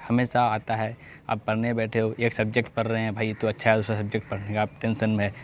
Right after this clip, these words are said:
कि मैथ यार पढ़ना ज़रूरी है, मैथ में कमज़ोर हैं, उसमें क्या होगा, टेंशन नहीं लेना है। पाँच मिनट ही पढ़ना है, बिल्कुल रिलैक्स होकर पढ़ना है, मल्टीपल रिवीजन करना है और एक्सक्यूजेस देने के लिए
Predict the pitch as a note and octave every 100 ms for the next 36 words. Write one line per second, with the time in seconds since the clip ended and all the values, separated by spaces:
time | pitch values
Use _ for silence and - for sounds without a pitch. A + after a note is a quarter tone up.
0 | - - G#2+ G#2 A2 - A2 G#2+ G#2+ G2+
1 | G#2+ G#2 G2+ G#2 G#2 G2+ G#2 G2+ G2+ G#2+
2 | G#2+ G2+ - - G#2 G#2+ G#2 G#2 G2+ -
3 | A2 G2+ G#2+ G#2 G#2+ - - - - F#3+
4 | F3+ G3 D#3+ B2+ G#2 G2+ F#2 - - E3+
5 | F3+ F3+ D#3+ D#3+ D3 C3+ B2+ C3 C#3 -
6 | E3+ F3 A#2 A#2 B2+ C3+ - C3 B2+ A#2+
7 | A#2 G#2+ B2 - - - - A2 A#2 C#3
8 | C#3 B2+ B2 A#2+ A#2 A#2+ A#2+ A#2 A2+ A2
9 | A#2+ - - - - C3 C#3+ - - -
10 | C#3 C3+ C3 C#3 A#2+ A2+ A2+ B2 A2 G#2+
11 | G#2+ C3